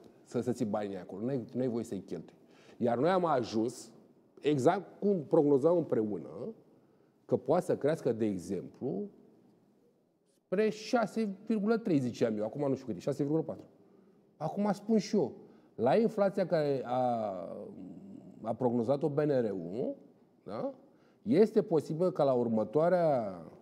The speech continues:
încercare să mai aduci bani în țară prin împrumuturi,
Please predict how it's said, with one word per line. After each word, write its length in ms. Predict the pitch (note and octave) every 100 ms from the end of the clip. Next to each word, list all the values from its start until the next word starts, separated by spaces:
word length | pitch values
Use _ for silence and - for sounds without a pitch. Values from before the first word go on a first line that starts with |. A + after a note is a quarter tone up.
| -
încercare 520 | A2 G#2 G#2+ C#3 D3
să 160 | D3 B2+
mai 420 | A#2 A2 G#2 D#2+ - - - _ _ _ _ _
aduci 320 | G2 G#2 C#3+
bani 300 | A#2+ C#3 C3
în 160 | A2+ G2
țară 380 | - G2 G2+ A2+
prin 220 | A2+ A2+
împrumuturi, 720 | A2+ G2+ G2+ E2+ D2+ D3+ G3